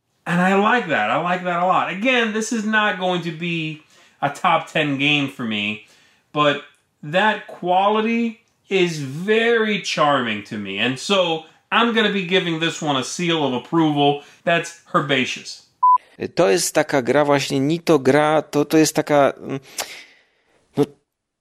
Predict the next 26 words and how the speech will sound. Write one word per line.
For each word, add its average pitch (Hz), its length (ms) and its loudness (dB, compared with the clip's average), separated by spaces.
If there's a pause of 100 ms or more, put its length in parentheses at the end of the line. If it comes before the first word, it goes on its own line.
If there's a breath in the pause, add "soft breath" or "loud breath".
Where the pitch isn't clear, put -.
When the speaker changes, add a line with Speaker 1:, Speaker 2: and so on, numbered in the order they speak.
(120)
Speaker 2:
pff, - 340 0
jest 196 320 4
element 139 380 4
gry, 135 180 4
to 180 80 4
jest 147 140 4
bardzo 190 300 2
takie 175 360 0
ambientowe, 151 840 2
tak 123 240 -4
bym 107 160 0
powiedział. 95 400 -2
To - 120 -4
jest - 160 -4
ambientowa 139 680 2
gra, 101 440 0 (880 loud breath)
rozgrywka 143 480 0
piętnaście 151 480 -2
minut 127 260 0
naprawdę 113 520 0
i 160 140 -4
to 147 140 4
ludzie 151 280 2
mówili 156 600 0 (120)
mi, 147 240 0
że, 139 240 2